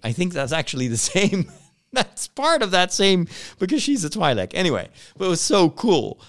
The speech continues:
to see that they are expanding the story of,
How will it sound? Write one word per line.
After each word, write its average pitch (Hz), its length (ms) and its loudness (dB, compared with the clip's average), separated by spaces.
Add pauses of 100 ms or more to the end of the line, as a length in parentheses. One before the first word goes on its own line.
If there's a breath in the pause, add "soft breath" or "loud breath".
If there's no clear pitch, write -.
(100)
to 147 120 -6
see 139 520 -4
that 127 180 -4
they 135 180 2
are 120 440 0
expanding 131 720 -2 (260 soft breath)
the 135 80 -8
story 120 580 -2
of, 131 280 -6